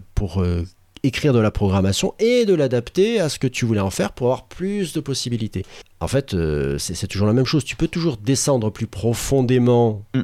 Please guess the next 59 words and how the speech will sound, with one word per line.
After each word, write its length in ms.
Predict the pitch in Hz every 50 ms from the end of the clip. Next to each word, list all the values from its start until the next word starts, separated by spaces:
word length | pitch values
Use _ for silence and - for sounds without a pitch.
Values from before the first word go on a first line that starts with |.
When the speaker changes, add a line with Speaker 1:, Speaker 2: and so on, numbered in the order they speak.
| - - -
Speaker 1:
dans 120 | 98 98
les 140 | 98 95 95
tréfonds 640 | - - - 131 123 123 127 120 - - - 139 123
de 80 | 101
ce 100 | 95 -
que 60 | -
tu 140 | 92 - -
peux 140 | - - 92
faire. 360 | 90 - - 139 165 175 - - - - - - -
Après, 320 | - 95 92 - - 135 143
ça 160 | - - 110
dépend 200 | 98 95 - 127
à 40 | 120
quel 260 | - - 113 101 95 85 85 - - -
niveau 540 | 107 104 107 113 123 120 104 107 123 135
tu 140 | 147 - -
as 60 | 104
envie 200 | 95 95 90 92 101
de, 80 | 104
de, 160 | 98 85 92 95
de 120 | 98 98
profondeur 640 | - - - 127 120 - - 120 104 98 98 101 -
tu 100 | - 107
veux 140 | 90 92 92
aller. 180 | 85 78 80 - - _ _ - _ - _
Speaker 2:
Oui, 120 | - 147 156
non, 100 | 156 143
mais 100 | 131 113
je 60 | -
te 60 | - 151
demandais 280 | 139 143 139 135 131
ça 140 | 127 - 180
par 140 | - - 123
rapport 260 | 117 117 - 156 151
à 60 | 131
ta 100 | 117 - 101
réflexion 360 | 113 113 - 117 - - 139
du 140 | 123 113 117
début 260 | 117 120 123 139 151
où 80 | 143 117
tu 140 | - - 113
disais 300 | 104 107 110 104 135 151
que 80 | - - _
tu 280 | - - 107 110 - _
aim-, 260 | - 123 123 123 123 117 - -
tu 140 | - - 117 107
aimerais, 460 | 117 120 117 117 113 104 139 151 160 _ - - - - - -
enfin, 220 | - 104 - 117 95 95
tu 140 | - -
voulais 540 | 110 95 104 110 139 170 170 160 165 190 - -
être 460 | 123 123 - - - 117 107 104 90 - _ _ - _ _
propriétaire 640 | - - - 131 - - 139 135 127 - 165 147 127
de 100 | 113 107
tes 160 | - - 110
données, 320 | 107 120 127 135 139 135 _ _ _
en 120 | 92 90
fait. 100 | - -
Speaker 1:
En 40 | 95
fait, 160 | 101 156 170